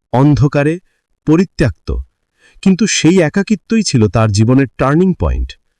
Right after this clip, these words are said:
সেই কূপ থেকে শুরু হয়েছিল তার রাজ্যের পথ।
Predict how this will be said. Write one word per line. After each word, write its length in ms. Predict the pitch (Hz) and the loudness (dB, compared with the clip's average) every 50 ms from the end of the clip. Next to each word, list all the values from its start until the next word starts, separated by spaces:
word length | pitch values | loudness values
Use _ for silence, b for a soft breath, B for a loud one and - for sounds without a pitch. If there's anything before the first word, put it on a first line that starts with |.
| _ _ _ _ _ _ _ _ | _ _ _ _ _ _ _ _
সেই 280 | - - - 165 175 165 - | -6 -2 0 0 0 0 -2
কূপ 180 | - 180 196 - _ - | -2 -4 -4 -4 _ -4
থেকে 220 | - 185 - 190 | -4 -2 -2 -4
শুরু 260 | - - 160 165 151 | -2 0 0 0 2
হয়েছিল 400 | 131 151 147 - - 127 117 131 135 b b b b b - | 2 0 0 0 0 0 0 0 -2 b b b b b -2
তার 260 | 120 110 104 92 90 | 0 0 0 0 0
রাজ্যের 400 | 104 113 131 127 113 - 160 135 95 - | 0 0 0 -2 -2 0 -2 -2 -2 -4
পথ। 300 | - 67 55 - - - | -6 -6 -6 -8 -10 -14